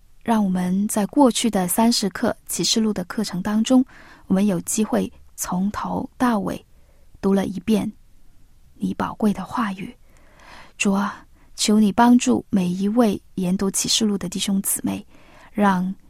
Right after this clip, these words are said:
圣经当中宝贵的信息进入到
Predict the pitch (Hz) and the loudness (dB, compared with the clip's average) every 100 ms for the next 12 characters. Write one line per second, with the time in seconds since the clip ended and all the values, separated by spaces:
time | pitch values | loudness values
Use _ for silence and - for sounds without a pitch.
0 | - - 262 220 214 220 226 233 226 185 | -4 6 6 8 6 6 4 4 4 0
1 | 170 220 196 180 226 196 180 208 220 - | -2 -2 -2 -2 0 0 0 -4 -4 -6
2 | - - - - - 214 202 190 202 185 | -20 -20 -20 -10 0 2 2 2 -2 -2
3 | 196 | -6